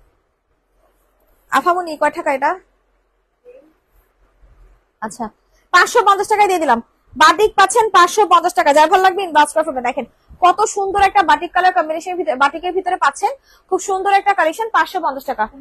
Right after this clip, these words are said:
খুবই সুন্দর, খুবই সুন্দর, খুবই সুন্দর। দেখেন, এটা হচ্ছে সালোয়ারটা। এটা হচ্ছে আ-, আমাদের ওই, ওইটা হচ্ছে সালোয়ারটা। এটা হচ্ছে সালোয়ারটা, এই যে দেখছেন, প্রিন্টের ভিতরে একটা সালোয়ার পেয়ে যাবেন, খুব সুন্দর। এটা হচ্ছে আমাদের সালোয়ারটা পাচ্ছেন। এটা হচ্ছে আমাদের, কি বলেন তো, আ,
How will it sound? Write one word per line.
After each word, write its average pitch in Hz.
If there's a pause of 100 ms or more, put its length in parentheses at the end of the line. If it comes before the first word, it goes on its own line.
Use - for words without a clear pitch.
(320)
খুবই 415
সুন্দর, 427
খুবই 392
সুন্দর, 392
খুবই 349
সুন্দর। 302
দেখেন, 277
এটা 320
হচ্ছে 359
সালোয়ারটা। 294 (400)
এটা 330
হচ্ছে 480
আ-, 330
আমাদের 330
ওই, 320
ওইটা 302
হচ্ছে 330
সালোয়ারটা। 254 (300)
এটা 311
হচ্ছে 440
সালোয়ারটা, 381
এই 330
যে 302
দেখছেন, 330
প্রিন্টের 370
ভিতরে 370
একটা 370
সালোয়ার 320
পেয়ে 330
যাবেন, 359
খুব 392
সুন্দর। 294 (440)
এটা 339
হচ্ছে 440
আমাদের 403
সালোয়ারটা 359
পাচ্ছেন। 370 (380)
এটা 349
হচ্ছে 415
আমাদের, 370
কি 370
বলেন 320
তো, 403
আ, 294